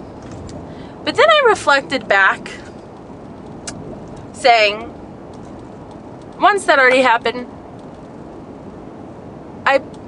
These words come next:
you know, put two and two together, and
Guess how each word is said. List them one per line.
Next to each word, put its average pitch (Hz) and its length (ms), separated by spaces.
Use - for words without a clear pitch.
you 294 120
know, 214 220
put 285 160
two 320 140
and 294 120
two 311 120
together, 247 500
and 240 260